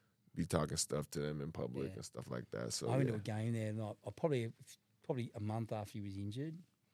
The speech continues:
Speaker 2: and he was in the building. He was sitting up in a suite or something, and it was like Jesus was up there.
Speaker 1: Nah, for
Speaker 2: I mean,
Speaker 1: sure.
Speaker 2: the man, the place went crazy, crazy for him.
Speaker 1: For
Speaker 2: I mean,
Speaker 1: sure.
Speaker 2: and he was, he was busted up. You know, I was
Speaker 1: Mm-hmm.
Speaker 2: just could, was mad. I've never seen anything like it.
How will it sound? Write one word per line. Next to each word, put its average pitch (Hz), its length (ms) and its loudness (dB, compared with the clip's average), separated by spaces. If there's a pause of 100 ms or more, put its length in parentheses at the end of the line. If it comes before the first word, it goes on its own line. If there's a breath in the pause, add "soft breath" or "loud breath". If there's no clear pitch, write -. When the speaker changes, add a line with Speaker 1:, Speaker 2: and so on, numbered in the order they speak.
(520)
Speaker 2:
and 113 100 2
he 113 60 6
was 110 140 2
in 113 160 6
the 110 80 4
building. 110 400 2
He 107 100 2
was 101 300 -6
sitting 117 280 0
up 107 160 -2
in 107 80 -2
a 101 80 -2
suite 107 440 -2 (140)
or 120 80 -16
something, 113 380 -4
and 104 240 0
it 117 40 -10 (460)
was 117 80 4
like 131 140 8
Jesus 110 400 -2
was 101 100 -6
up 101 200 -6
there. 98 240 -18
Speaker 1:
Nah, 110 220 0
for - 260 -2
Speaker 2:
I 113 60 4
mean, 135 40 8
Speaker 1:
sure. 113 160 8
Speaker 2:
the 110 60 6
man, 123 280 4
the 117 80 -4
place 139 240 4
went 98 140 -2
crazy, 110 460 -4 (640)
crazy 131 420 6
for 104 200 -4
him. 98 80 -16 (320)
Speaker 1:
For 110 80 -6
Speaker 2:
I - 20 2
mean, 120 120 2
Speaker 1:
sure. 90 260 4
Speaker 2:
and 113 100 2
he 123 100 4
was, 113 100 0 (580 soft breath)
he 127 60 0
was 117 80 -2
busted 113 400 -2
up. 127 220 -6 (120)
You 110 100 -8
know, 110 140 -4 (300)
I 90 100 4
was 90 240 4
Speaker 1:
Mm-hmm. 92 60 2 (340)
Speaker 2:
just 127 220 0 (300)
could, 156 180 -4
was 131 120 0
mad. 135 300 0
I've 131 80 0
never 139 140 0
seen 120 140 -4
anything 110 160 -6
like 127 200 -4
it. - 100 -12